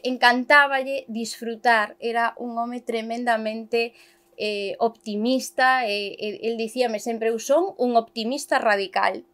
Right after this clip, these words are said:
sempre o lembro, non? Dicía: "Niso paréceste a min". <laughs> Eh, era moi optimista e era moi disfrutón.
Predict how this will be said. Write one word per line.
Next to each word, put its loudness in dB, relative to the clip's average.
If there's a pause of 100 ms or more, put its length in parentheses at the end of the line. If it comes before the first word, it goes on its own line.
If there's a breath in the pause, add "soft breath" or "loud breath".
(120)
sempre -6 (240)
o 2
lembro, 2
non? 0
Dicía: 0
"Niso 0
paréceste 2
a 2
min". -4
<laughs> -8 (420 loud breath)
Eh, 0 (320)
era 4
moi 2
optimista -2
e -6
era 4
moi 2
disfrutón. -2